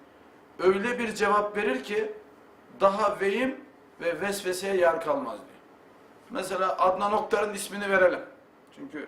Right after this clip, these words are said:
Risale-i Nur'u tarif etmeye çalışıyor, bozmaya çalışıyor. Ümmet-i Muhammed'i yanlış yönlendirmeye çalışıyor, bilinsin yani. Şimdi yazmış olduğu mesela altı yüz sayfa kitap var.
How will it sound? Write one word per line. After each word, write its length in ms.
Risale-i 340
Nur'u 220
tarif 300
etmeye 360
çalışıyor, 540
bozmaya 380
çalışıyor. 480
Ümmet-i 300
Muhammed'i 380
yanlış 380
yönlendirmeye 640
çalışıyor, 460
bilinsin 500
yani. 200
Şimdi 160
yazmış 460
olduğu 280
mesela 380
altı 340
yüz 200
sayfa 320
kitap 400
var. 140